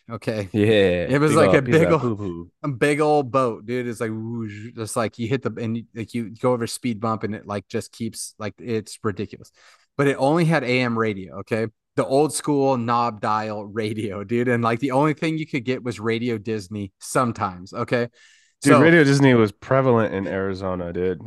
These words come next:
Speaker 1: Dude, it was all over, bro.
Speaker 2: It's, like,
Speaker 1: And
Speaker 2: the only
Speaker 1: sometimes
Speaker 2: radio station you could get at Canyon Lake.
Speaker 1: Yeah. I mean, dude, it was, so <laughs> it just dominated, whatever.
Speaker 2: <laughs>
Speaker 1: So, so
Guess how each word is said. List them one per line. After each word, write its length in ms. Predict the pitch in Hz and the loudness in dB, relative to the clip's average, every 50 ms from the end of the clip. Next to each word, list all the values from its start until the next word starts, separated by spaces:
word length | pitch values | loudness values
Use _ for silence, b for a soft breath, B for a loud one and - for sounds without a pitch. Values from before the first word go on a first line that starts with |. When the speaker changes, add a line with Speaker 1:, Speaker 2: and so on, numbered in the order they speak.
| 98 - | -12 -6
Speaker 1:
Dude, 300 | - 127 127 151 165 135 | -2 -2 0 0 0 0
it 80 | 127 135 | 0 2
was 180 | 139 143 135 127 | 2 0 0 0
all 200 | 143 139 131 135 | 0 0 2 2
over, 260 | 185 247 247 202 127 | 0 0 0 -2 -4
bro. 120 | 104 117 131 | -2 -2 0
Speaker 2:
It's, 80 | 143 | 2
like, 80 | 139 135 | 2 2
Speaker 1:
And 100 | 135 135 | 4 4
Speaker 2:
the 40 | 139 | 4
only 100 | 135 131 | 4 4
Speaker 1:
sometimes 100 | 117 113 | 4 4
Speaker 2:
radio 220 | 113 117 127 120 | 4 4 4 2
station 380 | 113 - - 113 107 - - 104 | 2 2 0 0 0 0 -2 -4
you 80 | 104 98 | -4 -4
could 160 | - 98 92 | -6 -6 -4
get 160 | 101 107 104 | 0 2 2
at 180 | 95 78 85 90 | 2 0 -2 -4
Canyon 360 | - - 110 101 95 90 90 | -6 -6 -4 -4 -2 -2 -2
Lake. 320 | 95 101 92 - - - _ _ _ _ _ _ _ _ _ _ _ | 0 0 -2 -4 -6 -12 _ _ _ _ _ _ _ _ _ _ _
Speaker 1:
Yeah. 200 | - 147 165 131 - - _ _ _ _ - | -2 0 0 0 -2 -8 _ _ _ _ -6
I 100 | - 139 | -4 -2
mean, 180 | 135 156 147 131 | 0 0 0 0
dude, 180 | 120 165 175 | 2 0 2
it 40 | 156 | 2
was, 320 | 131 127 151 135 147 131 - | 0 -2 -2 -4 -6 -4 0
so 220 | - 139 135 135 | 0 2 2 2
<laughs> 120 | 120 120 | 0 -2
it 220 | 139 131 165 160 151 | -4 -2 -2 -2 -2
just 160 | 139 156 120 | -4 -4 -2
dominated, 380 | 135 127 135 139 135 131 120 123 | 0 0 0 0 -4 -6 -4 -2
whatever. 300 | 131 143 139 131 110 - - - | 0 2 2 0 -2 -4 -8 -14
Speaker 2:
<laughs> 140 | - - - | -16 -16 -12
Speaker 1:
So, 380 | - - - - _ - 247 233 | -8 -8 -8 -8 _ 2 2 2
so 440 | - - - 262 226 180 147 135 | 2 0 0 2 2 4 2 2